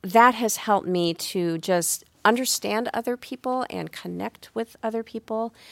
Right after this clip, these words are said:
I think it's important to find those connections amongst each other,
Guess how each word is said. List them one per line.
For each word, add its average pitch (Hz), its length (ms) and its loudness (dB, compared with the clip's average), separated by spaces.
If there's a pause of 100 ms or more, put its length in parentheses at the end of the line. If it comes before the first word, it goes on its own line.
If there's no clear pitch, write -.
(180)
I 208 100 2
think 226 180 0
it's 233 140 -2
important 214 420 -2
to 214 100 -4
find 196 300 -2
those 185 200 -2
connections 220 800 -2
amongst 220 420 -2
each 220 160 -6
other, 226 300 0